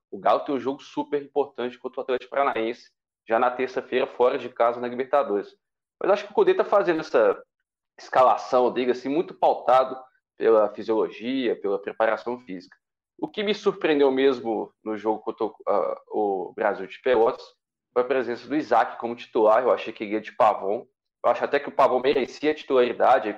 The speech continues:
também tem uma questão física que, que foge aí da, da análise, mas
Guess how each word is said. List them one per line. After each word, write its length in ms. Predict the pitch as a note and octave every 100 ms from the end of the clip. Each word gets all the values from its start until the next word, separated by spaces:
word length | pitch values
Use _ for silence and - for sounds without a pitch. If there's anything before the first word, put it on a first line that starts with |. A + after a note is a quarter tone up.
| -
também 220 | G2+ G#2
tem 140 | G2+
uma 100 | G2+
questão 300 | G2 G2+ G2+
física 340 | G2 G#2 G2+ F2+
que, 220 | - F#2+ _ _ _ _
que 80 | G#2+
foge 460 | - G2 A2+ G2
aí 120 | G2 G2
da, 160 | F#2+
da 200 | - G2+
análise, 440 | F#2+ G2+ A2 A2+ A2+
mas 300 | B2 B2